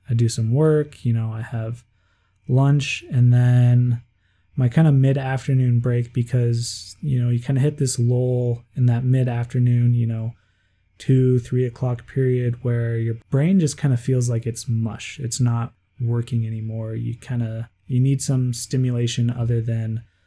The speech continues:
looking at a computer screen, being on a Zoom call, you know, doing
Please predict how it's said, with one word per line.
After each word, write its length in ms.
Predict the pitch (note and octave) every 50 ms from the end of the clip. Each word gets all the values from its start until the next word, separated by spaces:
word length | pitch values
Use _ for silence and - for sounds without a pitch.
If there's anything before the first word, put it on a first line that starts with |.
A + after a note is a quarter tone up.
| _ _ _ _ _ -
looking 380 | B2+ B2+ C#3+ C#3 C#3+ C#3+ C3 B2+
at 100 | A#2+ A#2+
a 40 |
computer 440 | A#2+ - B2 A#2 - - A#2+ A#2 A#2
screen, 500 | A2+ - - - B2 A#2 A#2 A#2 A#2 A2+
being 300 | A2+ C3+ C3 C3+ C3+ C3
on 120 | B2+ A#2+ A#2+
a 60 | A2+
Zoom 400 | A2 A2+ - A#2 A2+ A2 A2+ A2+
call, 540 | A2+ - A#2 A2+ A2 A2 A2 A2 A2+ A#2 - _ _ _ _ _ _ _ _ _
you 80 | - B2
know, 160 | A#2 A2 A2+
doing 680 | A#2 - D3 D3 C#3+ C3+ C3 B2+ B2+ B2+ B2 A#2+ A#2+